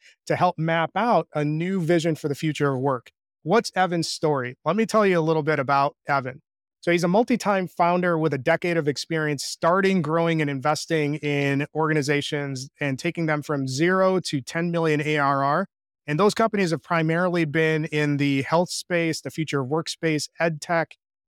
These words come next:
And that was all after he decided to do the smart thing and leave a P H D program. I wasn't that smart. I actually followed all the way through.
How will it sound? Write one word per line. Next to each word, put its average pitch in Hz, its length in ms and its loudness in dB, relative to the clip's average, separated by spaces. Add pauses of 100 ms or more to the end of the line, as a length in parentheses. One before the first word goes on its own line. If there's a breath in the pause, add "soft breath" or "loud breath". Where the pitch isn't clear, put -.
(120)
And 151 320 0
that 170 160 0
was 185 200 -2
all 175 440 4
after 165 380 -2
he 160 100 0
decided 151 400 0
to 143 380 0 (100)
do 208 140 0
the 170 100 2
smart 196 400 -2
thing 139 260 0
and 135 140 -2
leave 151 220 0
a 143 80 -2
P 151 160 -4
H 131 180 -2
D 151 140 -2
program. 123 480 -6
I 160 100 2
wasn't 156 300 0
that 131 160 -4
smart. 135 260 -4
I 127 140 -2
actually 143 420 -2
followed 147 480 0 (320)
all 175 140 6
the 165 80 2
way 151 160 4
through. 147 400 -2